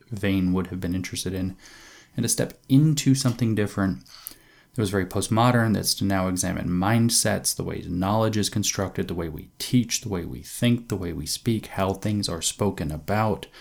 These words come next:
and representation, who gets to be on stage, who gets to be in certain roles, who gets to be seen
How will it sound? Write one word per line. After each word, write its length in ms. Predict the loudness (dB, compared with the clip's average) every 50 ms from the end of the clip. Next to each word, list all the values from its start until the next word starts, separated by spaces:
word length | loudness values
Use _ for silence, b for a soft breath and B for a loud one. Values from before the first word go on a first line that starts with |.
| B B B B B B B B B B B -10 -4 0
and 380 | 2 2 4 4 4 2 2
representation, 1040 | 0 0 0 -2 -4 -4 -4 -4 -6 -8 -8 -8 -4 -4 -2 -2 -2 -2 -4 -4 -4
who 180 | -4 -4 -4
gets 240 | -4 -4 -4 -6 -6
to 100 | -8 -8
be 180 | -8 -6 -6 -6
on 140 | -6 -6
stage, 400 | -6 -4 -4 -4 -4 -4 -4 -6
who 140 | -6 -6 -6
gets 240 | -6 -6 -6 -6 -6
to 100 | -8 -10
be 260 | -10 -8 -8 -8 -6
in 120 | -8 -8 -8
certain 400 | -8 -8 -8 -8 -6 -6 -4 0
roles, 400 | 0 2 2 2 0 0 -2 -4
who 160 | -4 -6 -6
gets 260 | -6 -6 -6 -8 -8
to 300 | -6 -8 -8 -8 -8 -10
be 260 | -10 -8 -8 -8 -4
seen 640 | 0 0 2 2 2 2 2 2 2 2 0 -2